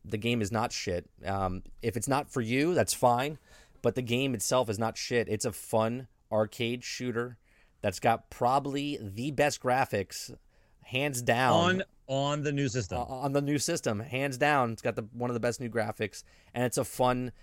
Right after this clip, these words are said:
Speaker 1: Now, if you're a competitive M L G guy and you wanna play games, this is not for you. But if you just wanna sit down with a couple of friends, hop into a game, play one or two games, and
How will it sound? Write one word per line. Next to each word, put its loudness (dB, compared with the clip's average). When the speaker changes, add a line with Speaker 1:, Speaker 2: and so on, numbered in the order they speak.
Speaker 1:
Now, 6
if -4
you're 2
a 0
competitive 4
M -2
L 4
G -2
guy 4
and 0
you -2
wanna 2
play 0
games, -4
this -4
is -6
not -4
for -10
you. -4
But 2
if -2
you -2
just -4
wanna 0
sit -4
down 2
with 2
a 0
couple 0
of -2
friends, -6
hop 0
into 0
a -2
game, -4
play -4
one -2
or -6
two -8
games, -6
and 0